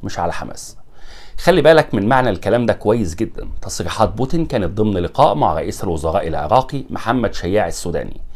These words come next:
يوم عشرة أكتوبر. بوتين قال للسوداني: "أعتقد أن كثيرين سيتفقون معي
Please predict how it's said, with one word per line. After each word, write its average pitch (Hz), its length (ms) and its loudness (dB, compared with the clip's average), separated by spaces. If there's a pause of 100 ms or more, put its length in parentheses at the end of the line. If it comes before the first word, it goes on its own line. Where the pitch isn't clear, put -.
(440)
يوم 151 260 6
عشرة 117 460 4
أكتوبر. - 420 -6 (680)
بوتين 196 320 4
قال 160 160 6
للسوداني: 120 680 0
"أعتقد 156 500 2
أن 110 220 2
كثيرين 120 640 -2
سيتفقون 107 800 -2
معي 87 240 -4